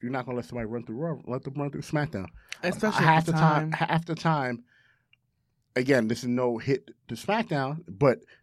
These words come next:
Speaker 1: people who are supposed to be stars on Raw are usually go to SmackDown and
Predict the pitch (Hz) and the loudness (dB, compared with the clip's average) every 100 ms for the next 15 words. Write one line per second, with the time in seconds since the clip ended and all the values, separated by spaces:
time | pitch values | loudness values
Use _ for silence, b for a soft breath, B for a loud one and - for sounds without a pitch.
0 | _ 170 175 180 165 156 175 170 - - | _ 2 2 0 -4 -2 -2 -6 0 2
1 | - 151 - 151 147 147 139 - 139 135 | 2 -2 -2 -2 -2 -4 -6 -2 2 4
2 | 131 123 117 113 127 147 175 B B - | 4 2 -2 4 6 6 4 B B -4
3 | 107 113 135 147 135 123 127 117 - 135 | -2 0 -2 -4 -6 -4 -6 -6 -2 0
4 | 139 139 143 147 104 104 | 0 -2 -4 -4 -4 -6